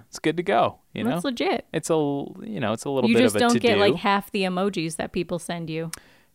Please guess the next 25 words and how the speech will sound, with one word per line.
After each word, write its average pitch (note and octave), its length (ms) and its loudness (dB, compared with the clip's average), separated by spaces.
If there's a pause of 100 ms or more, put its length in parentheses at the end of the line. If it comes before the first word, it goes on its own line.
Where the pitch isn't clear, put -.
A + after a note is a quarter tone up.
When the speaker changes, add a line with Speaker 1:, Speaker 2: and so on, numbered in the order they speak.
(100)
Speaker 1:
Hey, D3+ 160 2
I A#2 140 4
updated C3+ 360 2
my G2 180 -2
I F#2+ 200 0
O F2 100 0
S. - 360 -4 (280)
I C3 80 -2
caught C#3+ 220 2
up A2 180 0
to - 120 -8
the G#2 140 -2
emojis, G#2+ 500 0
but C3+ 140 2
then D3 120 -2
I D3+ 80 2
haven't C#3+ 200 2
updated D3 420 0
since D#3+ 240 -2
then, F2 200 -8
so G#2 140 -4
I'm G2 100 -4
sure B2+ 180 0
I'm A#2 140 0
missing G#2 360 -4